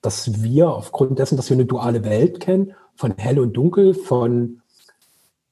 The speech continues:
schlecht und böse, äh, von böse und gut, von richtig und falsch. Deswegen meinen wir, das eine ist gut und das andere ist schlecht.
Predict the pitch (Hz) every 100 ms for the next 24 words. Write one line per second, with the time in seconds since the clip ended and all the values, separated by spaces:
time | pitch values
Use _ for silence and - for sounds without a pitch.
0 | _ _ - - 160 - 143 - 117 113
1 | 127 135 196 220 - - _ 123 117 101
2 | 110 101 123 151 175 202 202 120 - 143
3 | 226 - _ _ _ _ - 135 - -
4 | 123 101 110 147 175 131 156 156 127 120
5 | 156 170 127 120 135 120 - 151 151 131
6 | 127 123 - - 143 - _